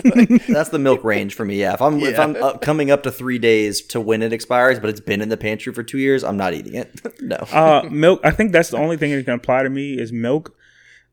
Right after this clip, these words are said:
Speaker 3: Um, I'll probably give it maybe a day after, and that's with some, like, good,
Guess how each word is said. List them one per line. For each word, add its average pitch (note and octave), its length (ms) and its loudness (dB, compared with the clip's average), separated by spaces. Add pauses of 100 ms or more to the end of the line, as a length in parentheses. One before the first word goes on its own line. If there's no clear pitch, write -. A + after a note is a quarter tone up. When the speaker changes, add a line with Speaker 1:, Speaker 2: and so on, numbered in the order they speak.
(140)
Speaker 3:
Um, G3+ 760 2 (920)
I'll D#3+ 140 8
probably G3 280 6
give D3 240 2
it C3+ 180 4
maybe C3 420 0
a A#2+ 260 -2 (360)
day C#3 640 0
after, G#3 500 -2
and C3+ 160 0
that's C#3 200 0
with C#3+ 160 -2
some, B2+ 260 -6
like, A#2 320 -4
good, B2+ 440 0